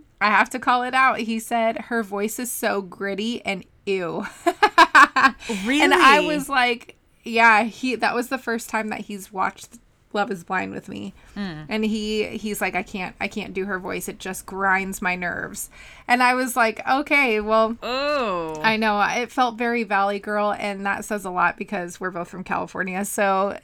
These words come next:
Speaker 1: I mean, you can imagine
Speaker 2: Yeah.
Speaker 1: that. But Izzy goes on to say that a good chunk of his family won't be at the wedding because he doesn't want any opinions. Okay, mind you, they're having a little date night in the airplane hangar.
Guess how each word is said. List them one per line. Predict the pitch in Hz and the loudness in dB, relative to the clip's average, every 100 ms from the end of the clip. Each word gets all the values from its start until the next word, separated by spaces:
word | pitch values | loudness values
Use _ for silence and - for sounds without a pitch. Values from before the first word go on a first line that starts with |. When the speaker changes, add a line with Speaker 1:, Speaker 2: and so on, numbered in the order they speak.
| - | 0
Speaker 1:
I | 208 | 0
mean, | 202 196 - | -2 -8 -10
you | 214 | -10
can | 220 190 | -8 -6
imagine | 185 175 214 | -2 -2 -2
Speaker 2:
Yeah. | 202 175 | -2 0
Speaker 1:
that. | 170 170 | -2 -2
But | 190 175 - - - _ _ 247 | 0 0 -4 -18 -20 _ _ -4
Izzy | 254 277 311 311 | -2 -2 -4 -4
goes | 247 247 240 | -4 -4 -4
on | - 202 | -4 -4
to | 202 | -6
say | - 202 | -8 -8
that | 196 190 | -4 -4
a | 190 | -4
good | 196 190 | -8 -8
chunk | - 202 202 | -8 -8 -8
of | 180 | -8
his | 190 - | -8 -8
family | 190 175 190 180 | -8 -6 -6 -6
won't | 175 180 - | -6 -6 -6
be | 190 | -6
at | 175 - | -4 -6
the | |
wedding | 180 175 180 175 | -6 -4 -6 -8
because | 175 185 190 175 - | -10 -10 -8 -8 -10
he | 190 | -12
doesn't | 180 180 190 | -12 -10 -10
want | 185 185 - | -6 -6 -6
any | 190 196 202 | -8 -8 -6
opinions. | 196 - 190 180 185 - - - - | -8 -8 -10 -8 -10 -12 -20 -12 -6
Okay, | 214 | -4
mind | 196 214 226 | 0 0 0
you, | 220 214 | -2 -4
they're | - 208 226 | -2 -2 -2
having | 233 247 240 | -2 -4 -4
a | 226 | -4
little | 208 202 | -4 -6
date | 185 190 185 - | -6 -6 -6 -4
night | 185 185 180 - | -6 -6 -8 -10
in | 208 202 196 190 - - | -8 -6 -8 -12 -12 -8
the | |
airplane | 180 180 180 185 185 | -4 -4 -4 -8 -8
hangar. | 190 185 - 202 | -8 -10 -10 -10